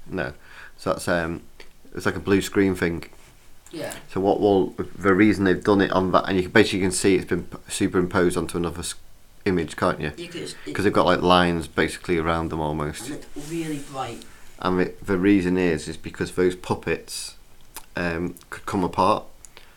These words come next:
Speaker 1: So the puppeteers wore, like, say, say it was green screen, so they'd wear green
Speaker 2: Yeah.
Speaker 1: outfits, so they could move the, the pieces d-, bouncing around, and,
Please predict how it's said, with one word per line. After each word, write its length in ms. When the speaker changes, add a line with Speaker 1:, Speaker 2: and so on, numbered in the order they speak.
Speaker 1:
So 140
the 100
puppeteers 880
wore, 380
like, 240
say, 200
say 160
it 80
was 80
green 300
screen, 300
so 120
they'd 160
wear 200
green 260
Speaker 2:
Yeah. 160
Speaker 1:
outfits, 640
so 140
they 80
could 180
move 300
the, 120
the 120
pieces 420
d-, 100
bouncing 420
around, 560
and, 500